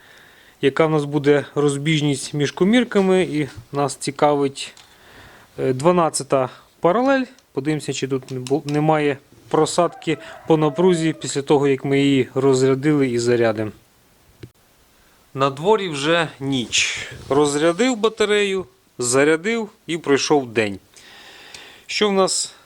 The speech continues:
після того, як ми провели цей тест? Під'єднав вимірюваний прилад напруги і можна бачити, розбіжність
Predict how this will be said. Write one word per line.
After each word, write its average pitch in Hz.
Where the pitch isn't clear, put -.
після 151
того, 147
як 139
ми 139
провели 135
цей 127
тест? -
Під'єднав 135
вимірюваний 123
прилад 135
напруги 220
і 165
можна 135
бачити, 123
розбіжність 123